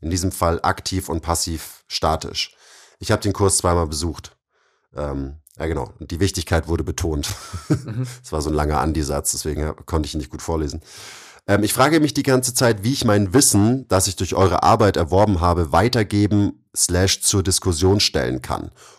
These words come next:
Speaker 1: ohne besserwisserisch oder belehrend zu sein. Wie kann man Menschen sagen, die von ihrer Arbeit sehr überzeugt sind, dass es auch andere Konzepte, Methoden, Übungen gibt, die mehr Sinn ergeben?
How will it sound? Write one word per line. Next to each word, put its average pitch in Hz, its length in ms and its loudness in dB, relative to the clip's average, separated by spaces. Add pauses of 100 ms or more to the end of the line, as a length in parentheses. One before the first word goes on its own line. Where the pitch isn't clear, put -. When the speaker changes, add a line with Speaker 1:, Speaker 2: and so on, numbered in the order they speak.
(140)
Speaker 1:
ohne 131 320 6
besserwisserisch 98 880 4
oder 85 260 0
belehrend 95 540 2
zu - 140 -4
sein. 50 340 -8 (640)
Wie 123 220 0
kann 113 220 4
man 104 160 6
Menschen 101 380 4
sagen, 104 580 6 (1400)
die 110 100 2
von 101 160 4
ihrer 87 220 4
Arbeit 92 300 4
sehr 80 120 0
überzeugt 71 440 -2
sind, 76 260 -4 (400)
dass 92 220 2
es 95 80 0
auch 107 140 0
andere 120 360 4
Konzepte, 104 540 2
Methoden, 101 480 2
Übungen 90 500 0
gibt, - 400 -2 (380)
die 87 100 0
mehr 80 220 2
Sinn 123 160 6
ergeben? - 460 -4